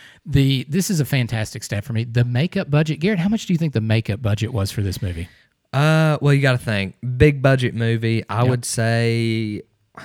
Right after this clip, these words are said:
Speaker 2: I mean, usually makeup budgets are what, a couple million dollars?
Speaker 1: I would assume.
Speaker 2: Hundred thousand dollars?
Speaker 1: I would think.
Speaker 2: Let's say somewhere from five hundred thousand to a million.
Speaker 1: Two hundred and fifty dollars.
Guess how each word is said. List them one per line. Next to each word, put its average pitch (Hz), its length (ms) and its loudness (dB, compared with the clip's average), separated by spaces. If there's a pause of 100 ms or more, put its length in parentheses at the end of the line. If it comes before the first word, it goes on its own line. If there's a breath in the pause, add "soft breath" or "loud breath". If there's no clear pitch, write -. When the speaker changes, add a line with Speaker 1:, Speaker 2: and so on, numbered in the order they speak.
(160 loud breath)
Speaker 2:
I - 80 -6
mean, 113 220 -2
usually 147 300 0
makeup 113 260 -2
budgets 98 300 -4
are - 20 -10
what, 98 200 -8
a - 20 -20
couple 104 200 -6
million 104 220 -2
dollars? 110 340 -2
Speaker 1:
I 104 140 2
would 120 140 4
assume. 110 160 0
Speaker 2:
Hundred 101 140 0
thousand 113 320 -2
dollars? 117 220 0
Speaker 1:
I - 40 4
would 120 100 2
think. 104 300 -8
Speaker 2:
Let's 135 180 0
say 135 240 2
somewhere 120 320 -2
from 104 140 -10
five 98 240 -2
hundred 95 180 -6
thousand 90 280 -6
to 87 60 -8
a 85 40 -8
million. 78 320 -14 (320)
Speaker 1:
Two 170 260 4
hundred 151 220 4
and 117 120 -8
fifty 110 280 -4
dollars. 92 420 -8